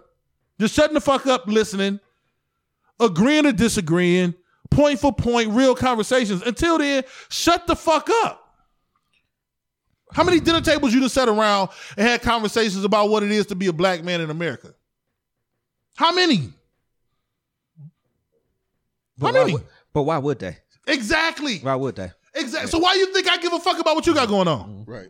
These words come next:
Speaker 2: Mm-hmm.
Speaker 1: And why should Dave Chappelle give a fuck?
Speaker 3: But
Speaker 2: And, and you know,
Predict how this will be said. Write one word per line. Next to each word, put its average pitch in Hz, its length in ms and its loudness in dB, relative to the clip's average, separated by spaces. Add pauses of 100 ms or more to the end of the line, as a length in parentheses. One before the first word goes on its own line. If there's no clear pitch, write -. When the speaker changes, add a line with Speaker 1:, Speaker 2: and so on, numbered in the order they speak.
(140)
Speaker 2:
Mm-hmm. 120 260 -12
Speaker 1:
And 302 120 4
why 330 160 4
should 330 180 -4
Dave 302 180 0
Chappelle 311 440 0
give 277 140 -4
a 240 100 0
fuck? - 680 -4 (1800)
Speaker 3:
But 262 120 -14
Speaker 2:
And, 320 140 -14 (260)
and 226 100 -6
you 302 80 -10
know, 285 180 -6